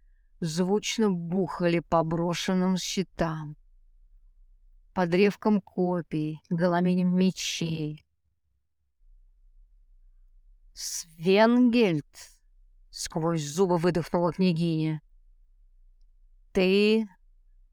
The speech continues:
ты не получил моей грамоты?" Стальные кольца лязгнули, когда великан спрыгнул на земь и наклонил острый шлем, прижав к груди руку в кожаной рукавице —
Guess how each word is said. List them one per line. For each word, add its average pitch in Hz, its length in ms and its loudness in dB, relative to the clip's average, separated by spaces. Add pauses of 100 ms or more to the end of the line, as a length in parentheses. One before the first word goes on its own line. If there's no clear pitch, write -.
(800)
ты 226 240 2
не 247 180 6
получил 233 880 2
моей 294 420 4
грамоты?" 165 880 0 (3000)
Стальные 190 560 0
кольца 196 480 2
лязгнули, 190 760 0 (520)
когда 196 300 2
великан 220 400 4
спрыгнул 240 600 2
на 214 220 6
земь 180 340 -2
и 196 140 0
наклонил 208 640 2
острый 180 420 -2
шлем, 226 480 2 (500)
прижав 185 540 0
к - 180 -20
груди 175 440 0
руку 185 320 -2
в - 80 -16
кожаной 185 460 0
рукавице — 185 760 0